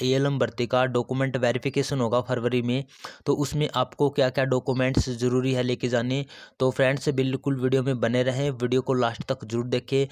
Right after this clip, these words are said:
जितने भी आपके डाउट है दोस्तों, सभी डाउट आपके इसी वीडियो में क्लियर हो जाएंगे।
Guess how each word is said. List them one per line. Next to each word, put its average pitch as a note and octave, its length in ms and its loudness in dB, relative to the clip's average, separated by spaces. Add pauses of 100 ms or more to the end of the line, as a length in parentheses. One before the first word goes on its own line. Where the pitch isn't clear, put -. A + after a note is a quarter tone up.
(300)
जितने C#3 340 -2
भी D3 120 0
आपके C3 380 -2
डाउट C3 320 2
है C3 60 2
दोस्तों, C3 340 0
सभी C#3 260 0
डाउट C3 380 2
आपके B2 280 0
इसी C3 300 -2
वीडियो C3 260 0
में C3 140 0
क्लियर C3 340 2
हो C3+ 100 4
जाएंगे। B2 420 0